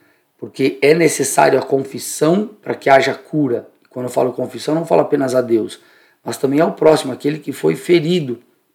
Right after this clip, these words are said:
tudo bem? Então preciso que você avalie isso. Terceira característica, ca-, característica de um arrependimento genuíno: o abandono do pecado.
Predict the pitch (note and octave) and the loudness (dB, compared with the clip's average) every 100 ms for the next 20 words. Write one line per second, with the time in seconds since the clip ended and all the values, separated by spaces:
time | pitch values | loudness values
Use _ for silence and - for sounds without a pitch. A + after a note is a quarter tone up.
0 | - B2 A#2 C3 F3 F#3+ - _ _ _ | -12 -8 -2 0 0 -4 -16 _ _ _
1 | - A#2+ A2+ - C3 - C3 A#2+ C3+ C3+ | -14 -12 -10 -10 -10 -8 -6 -2 0 2
2 | C3+ B2+ B2+ A2 G#2 - - _ _ _ | 2 2 -4 -8 -10 -12 -18 _ _ _
3 | _ - F3 - E3 D#3+ D3+ C#3 - C#3+ | _ 2 2 4 2 4 2 0 -4 -6
4 | C3+ - D3 B2+ - _ - A#2 - C3+ | -6 -4 -6 -6 -14 _ 0 0 2 0
5 | B2 - A#2 B2 - C3+ A#2+ - A#2 A#2+ | 0 -2 -4 -4 -6 -6 -6 -12 -12 -10
6 | A2+ B2 A2 A#2+ A2+ B2 B2+ A2+ G2+ B2+ | -8 -8 -8 -14 -12 -10 -8 -8 -12 -10
7 | A#2 C#3+ D3+ D3+ B2 C#3+ D3+ C#3+ C#3+ C#3+ | -4 -4 -2 -4 -2 -4 -4 -6 -2 -2
8 | - G#2 F#2+ | -2 -12 -12